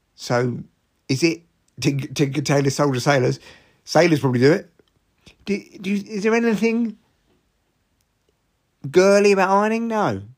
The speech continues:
It's just, uh, how a man presents himself, isn't it? Though I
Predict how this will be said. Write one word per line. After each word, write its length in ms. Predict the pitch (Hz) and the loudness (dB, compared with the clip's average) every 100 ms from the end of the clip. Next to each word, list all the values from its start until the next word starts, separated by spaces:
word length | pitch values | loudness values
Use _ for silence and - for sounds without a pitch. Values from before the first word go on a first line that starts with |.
| _ _ _ _ _ _ _ - | _ _ _ _ _ _ _ -16
It's 120 | - | -10
just, 340 | 185 - - - | -10 -10 -10 -6
uh, 120 | 139 | -6
how 280 | 147 170 175 | -4 -2 -2
a 60 | 170 | -2
man 280 | 185 185 | -2 -2
presents 360 | 180 196 240 254 | -4 -4 -4 -4
himself, 380 | 151 107 95 123 | -6 -6 -8 -8
isn't 160 | 190 | -10
it? 160 | 165 - _ _ _ _ _ _ _ _ _ _ _ _ _ | -12 -14 _ _ _ _ _ _ _ _ _ _ _ _ _
Though 180 | - 151 | -4 0
I 160 | 151 | 0